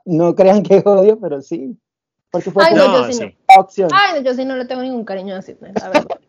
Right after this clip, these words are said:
Speaker 1: <laughs>
Speaker 2: La verdad se ha dicho.
Speaker 3: ¿Alguien
Speaker 2: Sí, no.
Speaker 3: escuchó algo?
Speaker 2: Pero
Speaker 3: No
Speaker 2: bueno,
Speaker 3: sé.
Speaker 2: de-
Speaker 3: Es que se, se escuchó como un, un
Speaker 2: Sí, sí,
Speaker 3: ruido por
Speaker 2: como
Speaker 3: allá todo.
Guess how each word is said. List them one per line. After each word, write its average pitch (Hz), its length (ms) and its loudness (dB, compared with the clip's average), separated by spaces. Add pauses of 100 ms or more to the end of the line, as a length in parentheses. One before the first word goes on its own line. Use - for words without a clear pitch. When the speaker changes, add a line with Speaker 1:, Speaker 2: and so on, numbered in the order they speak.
(200)
Speaker 1:
<laughs> 415 360 0
Speaker 2:
La 285 60 0
verdad 302 340 4
se 311 100 0
ha 294 120 2
dicho. - 260 -12 (1300)
Speaker 3:
¿Alguien 147 260 -4
Speaker 2:
Sí, 196 60 -12
no. 240 60 -8
Speaker 3:
escuchó 139 200 -4
algo? 98 300 -8 (460)
Speaker 2:
Pero 359 220 4
Speaker 3:
No 392 40 6
Speaker 2:
bueno, 359 240 -2
Speaker 3:
sé. 277 160 0
Speaker 2:
de- 240 140 -2 (180)
Speaker 3:
Es - 140 -6
que 151 120 -6
se, 135 260 -6
se 127 100 -8
escuchó 131 400 -4
como 165 220 -2
un, 139 300 -8
un 139 240 -8
Speaker 2:
Sí, - 60 -4
sí, - 0 -
Speaker 3:
ruido 160 280 0
por - 120 -4
Speaker 2:
como 135 100 2
Speaker 3:
allá 127 280 -4
todo. 143 500 -6